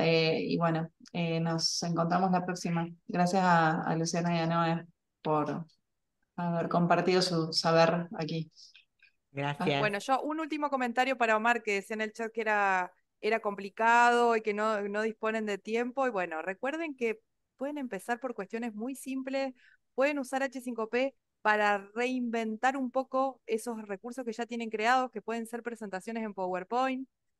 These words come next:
Speaker 3: y que las quieran enriquecer, pueden usar H cinco P para eso, eh, que es simplemente sentarse un ratito para ver cómo lo enriquezco. Eh, y también recuerden que estamos nosotros a disposición, así que si necesitan ayuda, podemos ayudarlos con el armado de un guión,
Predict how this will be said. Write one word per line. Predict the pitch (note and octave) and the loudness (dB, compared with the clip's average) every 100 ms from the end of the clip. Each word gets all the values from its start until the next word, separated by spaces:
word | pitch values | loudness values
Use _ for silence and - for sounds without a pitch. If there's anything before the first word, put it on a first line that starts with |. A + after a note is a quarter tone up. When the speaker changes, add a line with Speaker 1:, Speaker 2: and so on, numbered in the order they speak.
| _ | _
Speaker 3:
y | - | -6
que | G3+ | -2
las | G3+ | -2
quieran | - G#3+ G#3 | -2 -2 -2
enriquecer, | G3+ F#3+ F#3 F#3 - B3+ C4+ C4+ | -2 -6 -8 -8 -4 -2 -2 -2
pueden | A3+ A3+ | -6 -4
usar | G#3 G#3+ | -4 -6
H | G#3+ G3+ | -8 -10
cinco | - F#3 | -14 -10
P | F3+ | -8
para | F3+ E3+ F3 | -6 -4 -2
eso, | A#3+ B3 A#3+ B3+ - _ _ _ _ - | -2 -2 -6 -8 -10 _ _ _ _ -2
eh, | F3 E3+ | 0 0
que | E3+ | -2
es | F#3+ | -6
simplemente | A3 G#3 G3 G#3 | -6 -4 -4 -6
sentarse | G#3 F#3+ F#3+ G3+ | -8 -6 -6 -6
un | G3 | -6
ratito | F3+ G#3 G#3+ | -6 -6 -8
para | F#3+ E3+ | -6 -4
ver | F3 G3 - _ | -2 -4 -6 _
cómo | - B3+ G#3+ | -2 0 0
lo | F3+ | -2
enriquezco. | E3 E3 F3 A3+ - A3 B3 - _ _ _ _ | -4 -8 -6 -8 -6 -6 -6 -8 _ _ _ _
Eh, | - F#3+ F#3 F3 F3 E3+ | -2 2 4 4 4 0
y | - A3 | -4 -2
también | A3+ C4 F4+ | 0 0 -2
recuerden | D#4+ E4 D#4+ | -2 -4 -4
que | B3+ | -4
estamos | C4 C4 C4+ | -2 -2 -2
nosotros | A3+ A#3+ A#3+ B3 | -2 -4 -2 0
a | A#3 | -2
disposición, | G3+ F#3 F3+ F3 A3+ D4 C4+ | -4 -10 -12 -6 -2 0 0
así | G#3+ | -4
que | G#3+ | -6
si | G#3 | -6
necesitan | G3+ F#3+ F#3+ G#3+ A#3 | -8 -8 -12 -6 -4
ayuda, | A3+ - B3 B3+ C4 C4 | -4 -6 -6 -2 2 2
podemos | B3+ G#3 G#3 G#3 | 0 -4 -4 -6
ayudarlos | F#3+ G3 G#3+ A#3+ | -6 -2 -2 -2
con | F#3 F3 | -8 -8
el | E3 | -4
armado | D#3+ F3+ G#3+ G#3 | -4 2 2 2
de | F#3 | -2
un | F3 F3+ | -6 -6
guión, | G#3 A#3+ B3+ C4 C4 | -2 2 2 0 -2